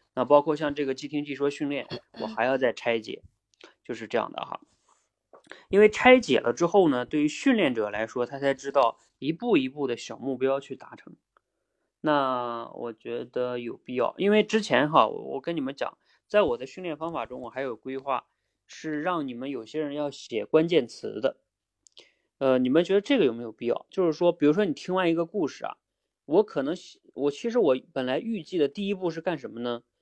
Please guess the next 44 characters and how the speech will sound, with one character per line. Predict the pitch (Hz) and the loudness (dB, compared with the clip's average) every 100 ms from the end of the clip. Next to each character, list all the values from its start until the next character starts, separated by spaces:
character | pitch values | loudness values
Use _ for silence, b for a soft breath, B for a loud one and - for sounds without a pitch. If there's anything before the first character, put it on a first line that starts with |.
| _ _ _ | _ _ _
就 | - 180 | -2 0
是 | 175 151 139 _ _ _ _ - | 2 0 -2 _ _ _ _ -4
你 | 143 | -4
听 | - 220 | -2 0
完 | 214 | 4
一 | |
个 | 202 | 2
故 | 202 226 160 | 2 0 0
事， | - - | -4 -12
你 | - 196 | -4 -2
也 | 180 | -2
先 | - 226 214 | -2 -4 0
不 | 160 | 0
用 | 170 | 0
讲， | - - - _ _ - | -2 -6 -8 _ _ 0
你 | 151 | 2
先 | 156 233 | 6 6
用 | 240 202 | 6 2
笔， | - 120 - - - _ _ _ _ - | -2 -12 -12 -16 -16 _ _ _ _ -6
啊， | 123 | 0
当 | 156 | 0
然 | 170 | 2
你 | 147 | 0
用 | 156 | -2
手 | 135 | -4
机 | 127 147 | -4 -4
打 | 110 | -4
字 | 113 135 | -2 -2
也 | 107 | -2
可 | - | -6
以 | |
哈， | - - | -14 -12
就 | - | -8
是 | 147 147 - _ _ - | -2 -2 -2 _ _ -2
你 | 139 139 | 4 4
能 | 175 220 | 4 2
打 | - 113 110 | 0 0 0
出 | 220 | -2
几 | 208 131 | 0 0
个 | 123 | 4
关 | 147 147 | 4 4
键 | 143 117 | 2 0
词 | - 113 110 | -8 -12 -8
嘛， | 120 | -8